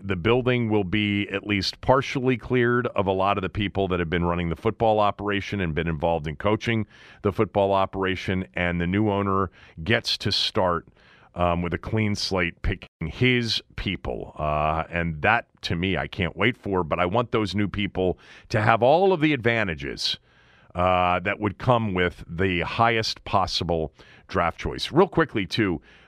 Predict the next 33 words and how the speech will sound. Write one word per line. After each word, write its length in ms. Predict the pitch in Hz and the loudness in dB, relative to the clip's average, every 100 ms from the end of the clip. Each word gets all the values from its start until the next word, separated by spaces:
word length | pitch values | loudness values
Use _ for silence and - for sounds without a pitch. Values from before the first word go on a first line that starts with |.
| _ | _
'cause, 340 | - 107 95 101 | 0 0 0 0
um, 420 | 95 87 85 90 - - | 0 0 -2 -6 -10 -6
uh, 360 | 82 80 76 - _ | -2 -2 -2 -6 _
my 180 | 90 98 | -2 0
son 320 | - 156 98 | 0 0 0
pointed 300 | 95 87 67 | -4 -6 -8
this 180 | 71 - | -8 -6
out 180 | 64 | -8
to 100 | - | -8
me. 140 | 65 65 | -10 -8
He 80 | 69 | -6
said, 400 | - 87 80 71 - - - | -2 0 0 -6 -14 -20 -4
"You 100 | 104 | 0
said 240 | - 127 | 2 2
that 120 | 110 | 0
they're 180 | 107 98 | 0 0
locked 340 | 90 98 - | 2 0 0
in 260 | 98 90 90 - | -2 -2 -4 -8
to 140 | - 90 | -6 -4
number 260 | 80 73 | -2 -2
three 320 | 71 - 120 90 | -4 -2 -2 -2
if 100 | - | -4
they 120 | 78 | -6
lose 240 | 78 76 | -4 -6
these 180 | 76 69 | -8 -8
final 320 | 87 76 69 | -6 -6 -6
two 240 | - 82 69 | -8 -10 -8
games. 320 | 85 78 69 | -6 -6 -6
That's 220 | 65 - | -10 -10
not 160 | 62 - | -12 -12
true." 380 | - 98 62 - - | -4 -4 -4 -4 -2
I, 120 | 123 - | -2 -4
I, 140 | 101 | -6